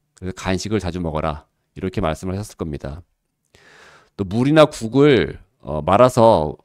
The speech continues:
밥과 드시면, 어, 쓸려 내려가서, 어, 바로 소장으로 가게 됩니다. 이것도 굉장히 위험합니다. 그래서 물이나 국은, 어, 밥을 먹고 나서 삼십 분 후에 따로 드시는 게 좋겠다. 보통 이렇게 권장을 합니다. 저는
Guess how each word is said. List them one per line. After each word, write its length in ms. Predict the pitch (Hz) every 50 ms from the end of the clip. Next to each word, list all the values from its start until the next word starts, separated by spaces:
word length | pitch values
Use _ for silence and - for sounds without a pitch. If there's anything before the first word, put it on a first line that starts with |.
| _ _
밥과 300 | - - 98 - - 120
드시면, 600 | 117 - 101 - 101 98 101 120 120 87 76 71 - _ _ _ _ _ _ -
어, 160 | - 67 69
쓸려 300 | - - 156 165 170 160
내려가서, 680 | 123 101 98 95 92 87 85 - 78 76 92 127 151 156 _ _ _ _ _ _ _ _ _ _ _
어, 80 | - -
바로 300 | - - - 90 104 113
소장으로 340 | 110 - 143 143 135 131 113
가게 180 | - 90 87 87
됩니다. 560 | 87 80 76 71 67 69 67 67 69 - _ _ _ -
이것도 260 | 104 - 90 - 90
굉장히 260 | 95 95 92 95 85 78
위험합니다. 580 | 87 92 95 85 73 73 71 76 73 71 - _
그래서 220 | - 82 87 95
물이나 360 | 87 85 90 98 104 104 98
국은, 500 | 90 - 87 - 87 85 92 113 147 165 - _ _ _ _ _ _ _ _ _ _ _
어, 340 | - 64 69 67 67 69 69 - - - _ _ _ -
밥을 260 | - - 87 101 104
먹고 260 | 95 95 90 - 101
나서 420 | 95 90 85 - 117 131 151 156 _ _ _ _ _ _ _ _ _ _ -
삼십 300 | - 123 131 127 - -
분 140 | 123 110 98
후에 200 | 80 80 87 101
따로 240 | - 110 123 143 139
드시는 240 | 135 123 117 117
게 60 | 98 92
좋겠다. 520 | - - - - - 87 87 - - _ _ _ _ _ -
보통 220 | - 85 - 78
이렇게 220 | 78 82 80 - 82
권장을 320 | - 85 82 80 80 85
합니다. 420 | 98 95 85 73 - 65 73 80 _ _ _ _ _ _ _ _ _ _ _ _ _ _
저는 580 | - - 101 113 123 123 127 139 120 85 87